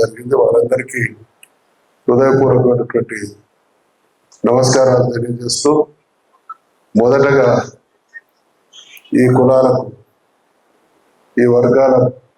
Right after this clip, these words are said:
ప్రయోజనం కోసం నేను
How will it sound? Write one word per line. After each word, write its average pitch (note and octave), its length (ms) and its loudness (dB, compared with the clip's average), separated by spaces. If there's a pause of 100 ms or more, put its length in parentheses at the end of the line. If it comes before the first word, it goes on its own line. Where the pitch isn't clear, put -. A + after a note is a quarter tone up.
(140)
ప్రయోజనం C3 540 2 (120)
కోసం B2 320 2 (1600)
నేను C3 420 2